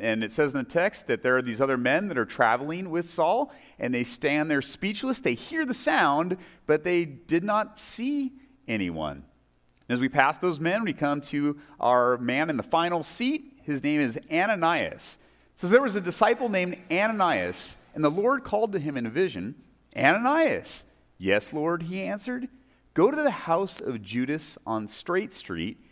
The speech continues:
and ask for a mall, man from Tarsus named Saul, for he is praying.'" Ananias isn't so sure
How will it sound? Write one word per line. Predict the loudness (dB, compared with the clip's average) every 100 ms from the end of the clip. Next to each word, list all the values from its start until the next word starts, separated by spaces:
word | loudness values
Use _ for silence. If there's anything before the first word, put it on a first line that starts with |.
| _
and | -6 -4 -2
ask | 0 -2 -4
for | -4 0
a | 0
mall, | 2 2 2 -2 -6
man | 0 0 2 -2
from | -4 -2 -2 -4
Tarsus | -2 0 0 -6 -8 -10 -20 -12
named | -2 0 0
Saul, | 0 0 2 2 0 -4 -14 -10
for | -6 -6
he | -6 -10 -8 -4
is | -2 -2 -2
praying.'" | -8 -16 -4 -2 -2 -4 -12 -20 _ _ _ _ _ _ _ _ _ _ _ _ _ _ _ _ _
Ananias | 0 2 2 2 2 -2 -4 -14 _ _ _ _ _ -4
isn't | -2 -4
so | -6 -4 -4
sure | -4 -8 -6 -4 -2 -4 -6